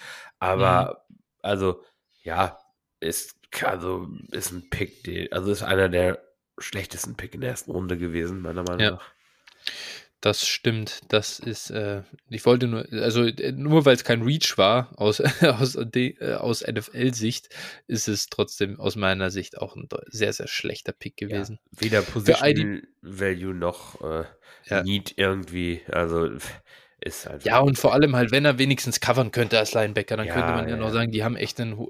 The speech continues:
Speaker 2: ich glaub, die sind unterschätzt, richtig gute Coverage-Linebacker, aber ja, das ist bei ihm nicht mal der Fall. Aber für I D P wird's spannend. Also es
Speaker 1: Klar.
Speaker 2: wird, äh, es ist ganz klar, denke ich, jetzt hat hier Linebacker eins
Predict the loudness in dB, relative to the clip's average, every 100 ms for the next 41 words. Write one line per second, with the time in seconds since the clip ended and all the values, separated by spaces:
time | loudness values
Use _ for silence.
0 | -8 0 2 2 2 -2 -2 -2 0 2
1 | 0 -2 -6 -8 -8 -4 -4 -2 0 0
2 | -2 -2 -2 -2 -4 -4 -6 -8 -18 -18
3 | -10 0 2 4 2 2 0 -4 -20 -20
4 | _ -4 0 2 2 0 -2 -2 -2 -2
5 | -4 -2 0 0 2 2 4 4 6 8
6 | 8 8 6 4 4 4 4 0 -2 -4
7 | -12 _ 0 0 2 2 2 0 -4 -2
8 | -2 -2 -4 -4 -2 -2 -4 -10 -10 -10
9 | -10 -4 2 4 2 4 6 6 4 -2
10 | -6 -2 -2 0 0 2 2 4 4 2
11 | 2 2 2 2 -2